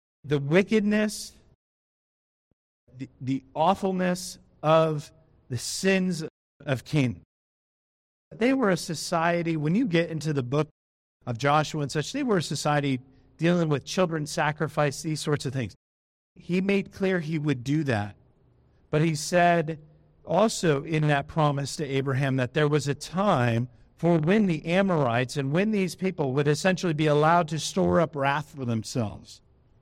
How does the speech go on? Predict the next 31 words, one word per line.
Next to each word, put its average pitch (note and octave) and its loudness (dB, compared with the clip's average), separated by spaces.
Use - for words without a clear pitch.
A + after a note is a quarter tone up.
Simeon A#3+ 4
and F#3 2
Levi, E3 4
in D3 0
desiring F3 2
to, C3 -2
to C3 -4
defend E3+ -2
their E3+ 0
sister, D3+ -4
jumped C3+ 2
the E3 -2
gun, C3+ 2
and D#3 -2
they F3 2
also G#3 0
jumped F3 0
the D#3 -4
gun D3 2
dishonestly. C3 -4
They C3 -2
lied, B2 0
in, C#3+ 2
and C3+ -4
they C3+ 0
were B2+ 0
shrewd, B2+ 0
and C#3 0
they D3 2
were C#3 0
violent, C3 0